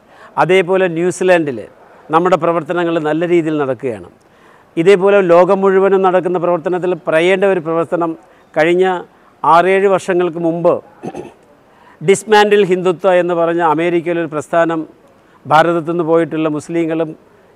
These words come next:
ലെഫ്റ്റിസ്റ്റുകളും ചേർന്ന് ആരംഭിക്കുമ്പോൾ ഹിന്ദുത്വം എന്താണെന്ന് പറയാൻ വേണ്ടിയിട്ട് പല പ്രവർത്തനങ്ങളും നടത്തി, അത് വിജയിച്ചു. ന്യൂസിലാൻഡിൽ അതേപോലെ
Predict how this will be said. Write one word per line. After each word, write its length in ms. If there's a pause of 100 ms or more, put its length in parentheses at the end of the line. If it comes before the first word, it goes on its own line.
(100)
ലെഫ്റ്റിസ്റ്റുകളും 640
ചേർന്ന് 300
ആരംഭിക്കുമ്പോൾ 600 (580)
ഹിന്ദുത്വം 520
എന്താണെന്ന് 520
പറയാൻ 420
വേണ്ടിയിട്ട് 400 (160)
പല 220
പ്രവർത്തനങ്ങളും 600
നടത്തി, 280 (160)
അത് 180
വിജയിച്ചു. 440 (760)
ന്യൂസിലാൻഡിൽ 640 (1400)
അതേപോലെ 360